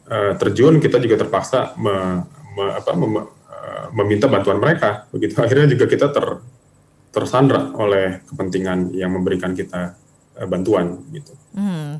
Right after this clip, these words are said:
Speaker 2: sehingga memiliki utang-utang, eh, secara politik juga, begitu ya. Kalau begitu, apa
Speaker 1: Ya.
Speaker 2: yang Anda sarankan harus dilakukan? Apa yang harus diperbaiki saat ini?
Speaker 1: Ya, eh, banyak hal.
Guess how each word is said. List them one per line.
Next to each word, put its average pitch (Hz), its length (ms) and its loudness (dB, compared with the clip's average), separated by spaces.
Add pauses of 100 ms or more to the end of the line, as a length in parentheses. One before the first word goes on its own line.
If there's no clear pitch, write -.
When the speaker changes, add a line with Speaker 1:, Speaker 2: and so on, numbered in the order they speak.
(160)
Speaker 2:
sehingga 185 320 -6
memiliki 180 400 -2
utang-utang, 170 960 -2
eh, 160 320 0
secara 170 400 -2
politik 170 240 0 (160)
juga, 220 240 4
begitu 170 320 2
ya. 190 240 6
Kalau 208 240 0
begitu, 247 240 0
apa 233 400 2
Speaker 1:
Ya. 190 80 2
Speaker 2:
yang 175 80 0
Anda 180 160 -4
sarankan 180 400 -4
harus 170 320 -6
dilakukan? 170 560 -2
Apa 175 240 -4
yang 190 160 0
harus 175 240 -2
diperbaiki 165 560 -4
saat 139 240 -8
ini? 131 240 -12 (1000)
Speaker 1:
Ya, 117 320 4
eh, 123 320 4
banyak 127 320 2
hal. 113 560 0